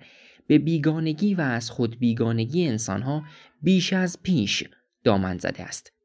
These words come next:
هماهنگی بین انسان و طبیعت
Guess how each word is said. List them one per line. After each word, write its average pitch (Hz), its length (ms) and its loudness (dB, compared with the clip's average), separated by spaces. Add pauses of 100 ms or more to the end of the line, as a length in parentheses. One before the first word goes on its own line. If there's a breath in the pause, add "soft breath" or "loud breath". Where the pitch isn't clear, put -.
(500)
هماهنگی 190 640 4
بین 220 260 2
انسان 139 400 0
و 147 80 0
طبیعت 123 580 -4